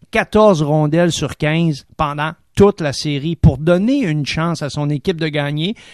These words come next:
Et là, je sais pas si c'est la musique rock'n'roll ou quoi que ce soit qui va aider le Canadien <laughs> lors de ses entraînements sur l'avantage numérique, mais ça va prendre un peu de magie offensivement aussi parce que lorsque les Blues ont gagné,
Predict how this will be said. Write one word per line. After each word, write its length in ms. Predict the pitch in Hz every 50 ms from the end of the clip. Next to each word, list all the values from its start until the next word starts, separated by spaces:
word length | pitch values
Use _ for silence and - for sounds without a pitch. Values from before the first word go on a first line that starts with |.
| - - _
Et 120 | - 151 151
là, 280 | 165 185 196 220 214
je 140 | 156 135 143
sais 160 | 131 - 156
pas 120 | 147 - 165
si 120 | - - -
c'est 140 | - 151 139
la 100 | 139 143
musique 380 | 147 147 143 143 160 160 -
rock'n'roll 640 | 143 151 - - 147 147 151 143 143 160 165 160 156
ou 120 | 156 160 165
quoi 120 | - -
que 160 | - - 170
ce 160 | - 196 160
soit 240 | - - 180 185 190
qui 100 | - -
va 220 | 165 156 180 190 185
aider 180 | 180 160 185
le 80 | 214 202
Canadien 640 | 170 196 180 170 170 165 165 156 185 196 208 196 208
<laughs> 0 |
lors 180 | 170 170 175
de 140 | 165 180 175
ses 240 | - - 175 160 165
entraînements 460 | 165 - - 165 165 156 160 180 190
sur 160 | - - 160
l'avantage 480 | 147 151 151 151 151 147 165 165 156 135
numérique, 480 | 156 147 147 147 147 165 185 180 - - - - - - - -
mais 80 | 160 160
ça 160 | - 175 165
va 80 | 165 160
prendre 260 | - - 175 175 170
un 100 | 160 147
peu 120 | - 156
de 60 | 147
magie 320 | 147 143 139 127 135 147 143
offensivement 580 | 127 - 143 135 - 156 147 135 143 147 147
aussi 220 | 147 139 - 254 233
parce 160 | 196 160 -
que 100 | - 165
lorsque 280 | 160 185 220 - - 185
les 180 | 160 151 147
Blues 260 | 135 143 165 165 139
ont 80 | 143 135
gagné, 460 | 127 131 131 127 127 139 143 160 165